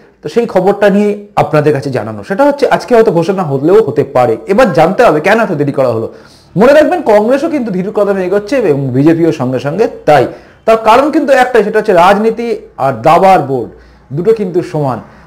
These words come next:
প্রতিপক্ষের চাল যদি প্রথমবারে বোঝা যায় তাহলে দ্বিতীয় চাল চালতে খুব সুবিধে হয়। আমি ঠিক বললাম না ভুল সেটা আপনারাই বলবেন। তার কারণ হচ্ছে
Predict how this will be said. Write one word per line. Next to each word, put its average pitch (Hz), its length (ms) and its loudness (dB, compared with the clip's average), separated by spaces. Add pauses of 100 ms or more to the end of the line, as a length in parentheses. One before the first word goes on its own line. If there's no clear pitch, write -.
(140)
প্রতিপক্ষের 247 680 2
চাল 269 360 4
যদি 254 120 -2
প্রথমবারে 226 420 -2
বোঝা 202 220 -2
যায় 247 160 0
তাহলে 220 440 2
দ্বিতীয় 180 300 0
চাল 175 220 0
চালতে 165 380 0
খুব 208 220 -4 (160)
সুবিধে 160 260 2
হয়। 104 200 -2 (520)
আমি 170 160 -4
ঠিক 202 240 -4
বললাম 233 280 4
না 226 140 2
ভুল 214 220 2
সেটা 220 220 0
আপনারাই 196 360 2
বলবেন। 131 340 -2
তার 190 160 -2
কারণ 247 280 2
হচ্ছে 156 300 -4